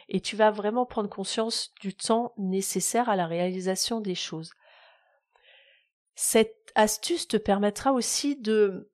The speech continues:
de te permettre de trouver des limites, en fait. Si tu ne te définis pas un temps limite à consacrer aux choses, bah, quand tu fais quelque chose que tu aimes, c'est cool, tu, tu peux facilement y consacrer plus de temps.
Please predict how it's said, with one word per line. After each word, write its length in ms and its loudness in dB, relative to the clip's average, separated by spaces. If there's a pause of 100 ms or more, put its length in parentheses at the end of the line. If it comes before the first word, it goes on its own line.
(840)
de 80 0
te 100 -8
permettre 440 2
de 80 -4
trouver 500 0
des 160 2
limites, 720 0 (160)
en 100 0
fait. 460 -4 (800)
Si 240 0
tu 200 -4
ne 60 0
te 160 -4
définis 500 -2
pas 360 4 (460)
un 120 2
temps 320 0
limite 640 -2
à 100 2
consacrer 960 0
aux 160 2
choses, 580 0 (1000)
bah, 160 0
quand 160 0
tu 160 -4
fais 180 0
quelque 180 -4
chose 160 -2
que 80 -4
tu 180 0
aimes, 120 6
c'est 180 -2
cool, 400 2 (200)
tu, 260 -6
tu 140 -16
peux 160 4
facilement 640 4
y 60 2
consacrer 500 -4
plus 180 -8
de 100 0
temps. 220 -2